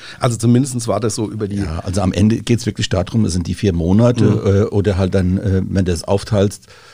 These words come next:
Speaker 2: äh, sind das zweimal sechs Wochen oder
Speaker 1: Mhm.
Speaker 2: eben, wenn du das, sagen wir mal, vier Wochenenden in einem Monat, dann hast du sechzehn
Speaker 1: Ja, so, so
Speaker 2: Wochenenden oder
Speaker 1: irgendwie
Speaker 2: so,
Speaker 1: was,
Speaker 2: ja.
Speaker 1: ja.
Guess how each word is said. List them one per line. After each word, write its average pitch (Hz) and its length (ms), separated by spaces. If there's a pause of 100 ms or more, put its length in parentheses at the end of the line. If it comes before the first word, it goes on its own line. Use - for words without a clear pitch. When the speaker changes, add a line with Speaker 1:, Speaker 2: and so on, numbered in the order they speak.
(160)
Speaker 2:
äh, 101 260
sind 98 240
das 92 140
zweimal 92 360
sechs 78 260
Wochen 131 360
oder 110 300
Speaker 1:
Mhm. - 60
Speaker 2:
eben, 104 340 (300)
wenn 92 120
du 87 80
das, - 440
sagen 95 140
wir 98 80
mal, 92 160
vier 107 300
Wochenenden 104 420
in 104 140
einem 95 220
Monat, 107 360
dann 101 120
hast 95 180
du - 20
sechzehn 90 720
Speaker 1:
Ja, 104 240
so, 123 300
so 120 140
Speaker 2:
Wochenenden 85 480
oder 82 80
Speaker 1:
irgendwie 107 220
Speaker 2:
so, 101 40
Speaker 1:
was, 95 220
Speaker 2:
ja. 101 140
Speaker 1:
ja. 107 40